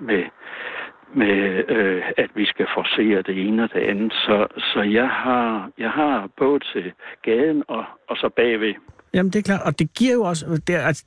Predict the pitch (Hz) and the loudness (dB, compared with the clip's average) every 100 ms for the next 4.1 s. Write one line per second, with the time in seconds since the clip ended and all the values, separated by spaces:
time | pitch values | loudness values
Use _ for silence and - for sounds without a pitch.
0 | - 151 135 156 160 151 - - _ _ | -2 0 0 0 0 -2 -10 -20 _ _
1 | - - 214 233 208 180 - 147 - 180 | -16 -2 2 2 2 2 2 -2 2 2
2 | 151 147 135 135 156 202 185 143 143 160 | 4 4 4 2 2 2 2 2 2 0
3 | 135 143 120 117 - 180 180 196 196 190 | 0 0 0 -2 0 -2 -2 2 4 4
4 | 196 | 2